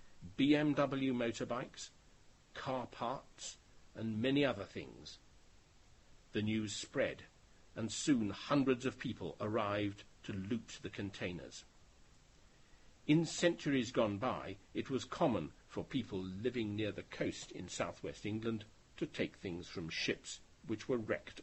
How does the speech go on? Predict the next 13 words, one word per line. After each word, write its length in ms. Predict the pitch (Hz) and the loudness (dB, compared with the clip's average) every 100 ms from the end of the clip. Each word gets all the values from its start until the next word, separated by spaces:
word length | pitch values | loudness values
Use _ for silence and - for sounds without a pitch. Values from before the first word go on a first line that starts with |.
| - | -6
on 140 | 101 | -4
this 180 | 98 95 82 | -4 -6 -8
rocky 360 | 90 - 85 85 | -8 -6 -8 -8
coast. 440 | - 78 - - - - - - - - - - - - - - - - - - | -8 -8 -8 -12 -14 -20 -20 -20 -20 -20 -20 -20 -20 -20 -20 -20 -20 -20 -20 -4
But 140 | 135 151 | 0 4
we 100 | 170 | 4
did 180 | 214 | 4
not 180 | 196 - | 2 2
think 240 | - 147 131 | 4 4 4
it 100 | 117 | 0
was 120 | 110 | -2
possible 520 | - - - 104 90 | -2 -4 -2 -4 -6
today. 460 | - 107 113 64 69 | -6 -2 -2 -2 -6